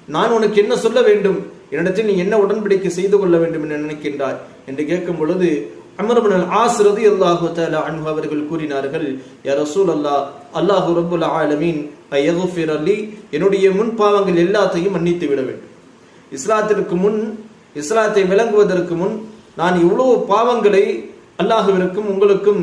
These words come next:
எதிராக எத்தனையோ காரியங்களை செய்திருக்கின்றேன். யா ரசூலல்லாஹ், இது அத்தனையும் அல்லாஹ் இஸ்லாத்திற்கு வருவதற்கு முன்னே எனக்கு மன்னிக்க வேண்டும்" என அல்லாஹ்வுடைய தூதர் ஸல்லல்லாஹு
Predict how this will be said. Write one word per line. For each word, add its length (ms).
எதிராக 320
எத்தனையோ 320
காரியங்களை 560
செய்திருக்கின்றேன். 720
யா 60
ரசூலல்லாஹ், 540
இது 160
அத்தனையும் 640
அல்லாஹ் 440
இஸ்லாத்திற்கு 580
வருவதற்கு 400
முன்னே 240
எனக்கு 260
மன்னிக்க 260
வேண்டும்" 240
என 160
அல்லாஹ்வுடைய 480
தூதர் 260
ஸல்லல்லாஹு 520